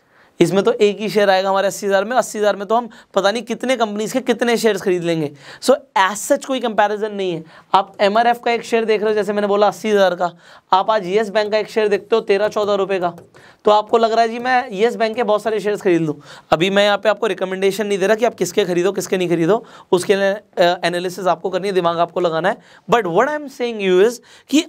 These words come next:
आप इस ट्रैप में मत फंसो कि आप पेनी स्टॉक्स के ऊपर इन्वेस्ट करो, एक रुपये का स्टॉक, दस रुपये का स्टॉक, कि मैं बहुत सारे एक्यूमुलेट कर लूँगा। तो सिक्के बहुत सारे एक्यूमुलेट करने से बढ़िया आपके पास दो हज़ार का एक नोट हो। तो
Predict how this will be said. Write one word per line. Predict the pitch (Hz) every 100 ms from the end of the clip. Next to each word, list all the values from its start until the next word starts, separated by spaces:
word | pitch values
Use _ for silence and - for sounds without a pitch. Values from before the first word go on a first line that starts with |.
| -
आप | 247 302
इस | 311 -
ट्रैप | 262 254 285
में | 254
मत | 247
फंसो | - 175 151 135 _ _ - -
कि | 277
आप | 302 -
पेनी | 277 294 330
स्टॉक्स | - - 277 -
के | 277
ऊपर | 262
इन्वेस्ट | 247 233 226
करो, | 220 208
एक | 240 226
रुपये | 220 214
का | 196
स्टॉक, | 185 185 185
दस | 247 240
रुपये | 208 208
का |
स्टॉक, | 185 226 202 - - -
कि | 226
मैं | 285
बहुत | 196 208 262
सारे | - 196 202 233
एक्यूमुलेट | 214 226 208 202 196
कर | 170
लूँगा। | 170 156 143 135 - _ _ _ - -
तो | -
सिक्के | - 196 -
बहुत | 226 214
सारे | 214 214 220
एक्यूमुलेट | 214 214 214 202
करने | 196 208
से | 202
बढ़िया | 185 196
आपके | 190 196
पास | 190
दो | 180
हज़ार | 180 190
का | 190
एक | 175
नोट | 165 170 175
हो। | 175 180 - _ 226
तो | 240